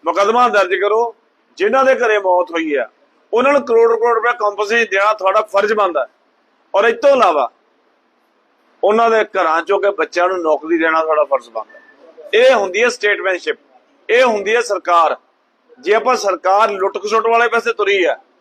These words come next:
ਤੇ ਅੱਜ ਉਹ ਲੜ-, ਸਰਕਾਰ ਜਿਹੜੀ ਹੈਗੀ ਆ, ਉਹ ਪੰਗੇ ਪੈ ਗਈ, ਕਾਰਨਰ ਹੋ ਗਈ, ਤਾਂ ਇਹ ਸਰਕਾਰ ਕਰਦੀ ਪਈ ਆ, "ਰਾਜਨੀਤੀ ਨਾ ਕਰੋ।" ਨਾ, ਮੇਰੀ ਗੱਲ ਸੁਣੋ, ਕਿਸੇ ਦੀ ਮੌਤ ਤੇ ਰਾਜਨੀਤੀ ਦੇ ਕੋਈ ਦੁੱਖ ਹੁੰਦਾ ਵਾ?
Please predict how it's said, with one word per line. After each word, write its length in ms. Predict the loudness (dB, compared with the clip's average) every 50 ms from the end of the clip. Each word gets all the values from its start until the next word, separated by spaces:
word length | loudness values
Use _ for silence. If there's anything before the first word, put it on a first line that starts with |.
| _ _ _ _ _ _ _ -4
ਤੇ 180 | 0 2 2 2
ਅੱਜ 140 | 2 2 2
ਉਹ 180 | 2 4 4
ਲੜ-, 240 | 2 4 2 2 0
ਸਰਕਾਰ 440 | -2 -6 -6 -2 0 2 2 2 2
ਜਿਹੜੀ 280 | 2 0 0 0 0
ਹੈਗੀ 260 | 0 0 0 0 0 0
ਆ, 140 | 0 -2 -4 _ _ _ _ _ _ _ -20 -20 -20 -20 _ _ _ _ _ 0
ਉਹ 220 | 0 0 0 0
ਪੰਗੇ 320 | -2 0 2 2 2 2
ਪੈ 220 | 2 2 2 0 2
ਗਈ, 120 | 0 -2
ਕਾਰਨਰ 500 | -4 _ 0 2 2 2 2 2 0 0
ਹੋ 120 | 2 0 0
ਗਈ, 260 | 0 -2 -2 -4 -6 _ _ _ _ _ _ _ _ _ -8 -2
ਤਾਂ 120 | 0 0
ਇਹ 40 | 0
ਸਰਕਾਰ 400 | 0 -2 -2 -2 0 0 0 0
ਕਰਦੀ 300 | 0 0 -2 -2 -2 -2
ਪਈ 200 | -4 -2 0 0
ਆ, 80 | 0 2
"ਰਾਜਨੀਤੀ 540 | 2 2 2 2 2 0 -2 -6 -6 -6 -4
ਨਾ 120 | -4 -2
ਕਰੋ।" 220 | -4 -4 -8 -10 _ _ _ _ _ _ _ _ -4
ਨਾ, 140 | -2 0 0
ਮੇਰੀ 300 | 2 0 0 0 0 2
ਗੱਲ 160 | 2 2 2
ਸੁਣੋ, 200 | 2 0 -2 -2
ਕਿਸੇ 220 | -2 -2 -2 -2 0
ਦੀ 100 | -2 -2
ਮੌਤ 320 | -2 0 0 0 0 0
ਤੇ 120 | -2 -2
ਰਾਜਨੀਤੀ 480 | 0 0 0 0 -2 -4 -8 -8 -8 -4
ਦੇ 120 | -2 0
ਕੋਈ 100 | 0 0
ਦੁੱਖ 220 | 0 0 -2 -2 -2
ਹੁੰਦਾ 260 | -4 -2 0 2 2
ਵਾ? 160 | 2 0 -2